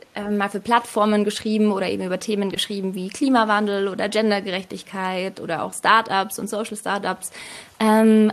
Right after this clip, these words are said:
aber so richtig quasi kreativ geschrieben in meinem Studium, aber nie, dass ich selber was produziert habe. Und ich hatte auch immer diese Barriere in meinem Kopf, "Mensch, aber dazu muss ich so gut sein oder dazu muss ich das und das haben."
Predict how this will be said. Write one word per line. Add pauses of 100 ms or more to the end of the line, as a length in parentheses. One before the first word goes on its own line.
aber
so
richtig
quasi
kreativ
geschrieben
in
meinem
Studium,
aber
nie,
dass
ich
selber
was
produziert
habe.
Und
ich
hatte
auch
immer
diese (500)
Barriere
in
meinem
Kopf,
"Mensch,
aber
dazu
muss
ich
so
gut
sein
oder
dazu
muss
ich
das
und
das
haben."